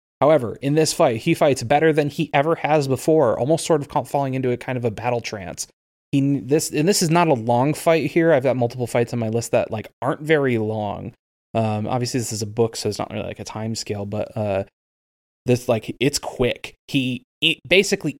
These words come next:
instantly knocks G-, Gawain out of the fight with a blow to the head, um, and knocks him out. Uh, and then from there, he's internally thinking, "I gotta go faster. I'm gonna run out of energy 'cause I am messed up from this healing thing."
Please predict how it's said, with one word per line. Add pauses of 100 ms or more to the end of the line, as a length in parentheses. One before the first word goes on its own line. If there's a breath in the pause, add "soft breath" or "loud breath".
instantly
knocks
G-, (160)
Gawain
out
of
the
fight
with
a
blow
to
the
head, (400)
um,
and
knocks
him
out. (500)
Uh,
and
then (1120)
from
there,
he's
internally
thinking,
"I
gotta
go
faster.
I'm
gonna
run
out
of
energy
'cause
I
am (480)
messed
up
from
this
healing
thing."